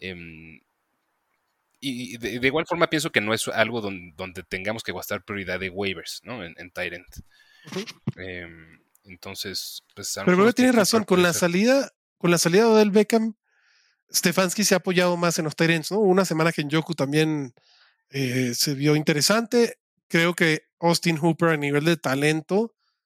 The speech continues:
Speaker 2: atrapando pases, es mejor que, que David Njoku. Y sí me la jugaría con, con Austin Hooper. Y esta semana contra los Raiders debería tener un matchup favorable Austin Hooper. Si estás en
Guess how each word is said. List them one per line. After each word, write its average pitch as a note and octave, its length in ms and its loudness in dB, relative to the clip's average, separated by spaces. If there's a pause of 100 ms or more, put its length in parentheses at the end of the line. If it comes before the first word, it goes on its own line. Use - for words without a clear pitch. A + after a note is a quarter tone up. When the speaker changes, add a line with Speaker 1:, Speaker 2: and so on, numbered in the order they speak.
(280)
Speaker 2:
atrapando D3+ 640 0
pases, E3 380 -2
es C#3+ 100 0
mejor D3 320 0
que, C#3 420 2
que C#3+ 160 -4
David C#3 300 2
Njoku. D#3+ 540 0 (500)
Y D#3+ 200 2
sí E3+ 200 4
me F3 100 2
la E3+ 80 4
jugaría D3 360 2
con, B2+ 320 -8
con C#3+ 220 -4
Austin C#3+ 280 0
Hooper. D#3+ 340 0
Y D#3 140 0
esta - 140 -4
semana D#3 260 0
contra D3+ 240 -4
los C3 140 -6
Raiders E3 420 0 (460)
debería C#3+ 240 4
tener C#3+ 180 0
un C#3+ 80 0
matchup C#3+ 240 0
favorable C3+ 380 0
Austin C#3+ 260 -4
Hooper. E3 300 0
Si - 100 -2
estás D3 380 -2
en C3+ 260 -6